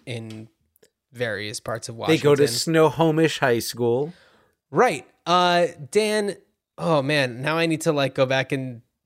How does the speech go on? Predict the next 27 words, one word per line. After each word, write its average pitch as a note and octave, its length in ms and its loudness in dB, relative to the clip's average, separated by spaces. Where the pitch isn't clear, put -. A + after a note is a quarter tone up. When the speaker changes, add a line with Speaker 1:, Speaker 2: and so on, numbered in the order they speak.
Speaker 1:
'cause D3+ 140 0
I've, C#3 280 0
I've C#3+ 180 -2
found A3+ 300 0
out A3 120 0
some G3 80 0
interesting F3+ 300 -4
information. C#3+ 460 -4
Do C3+ 120 -6
you E3 60 0
know, F#3+ 440 0
uh, B2+ 400 0
who G#3+ 220 -4
went F#3+ 260 2
to D3+ 120 0
high E3+ 180 -2
school F#3+ 300 -2
there? F#3 460 -2
Speaker 2:
At C3+ 140 -4
Snohomish C3 600 0
High G3 140 0
School? F3+ 400 0
Speaker 1:
Yeah, D3 300 0
which F3 280 2
in G#3 360 -2
the, E3 400 0
uh, B2+ 580 -2